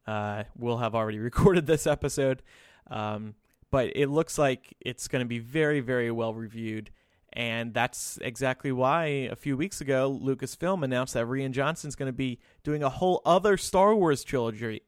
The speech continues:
chil-, trilogy completely un-, unrelated to what's going on in the current trilogy. So they clearly have a lot of faith in him to continue, uh, you know, developing a galaxy far, far away.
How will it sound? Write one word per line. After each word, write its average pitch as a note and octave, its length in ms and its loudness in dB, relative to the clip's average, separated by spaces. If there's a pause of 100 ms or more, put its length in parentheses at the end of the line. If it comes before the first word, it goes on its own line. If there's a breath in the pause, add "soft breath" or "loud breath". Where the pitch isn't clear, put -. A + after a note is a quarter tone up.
chil-, C#3+ 300 2 (180)
trilogy C#3+ 640 2
completely D#3+ 460 0
un-, D3+ 340 -4
unrelated C#3 600 0
to A#2 360 -4 (460 soft breath)
what's C#3 220 -4
going B2+ 260 0
on A#2 320 0
in A#2 320 -6
the A2+ 80 -4
current - 400 -8
trilogy. - 580 -10 (300 soft breath)
So B2 420 4
they A#2 140 -4
clearly C3 360 0
have A#2+ 160 -2
a A2+ 100 -2
lot A2+ 180 -2
of A2 100 -8
faith E3 400 -8
in A2 120 -6
him G#2+ 360 -8 (460)
to B2 200 -4
continue, A#2+ 760 -6 (1500)
uh, G#2 340 -8
you G#2+ 160 -10
know, G#2 140 -10
developing A2+ 840 -2 (600)
a D3+ 80 2
galaxy D3+ 500 4
far, C#3 300 6
far B2+ 280 2
away. G#2 480 -4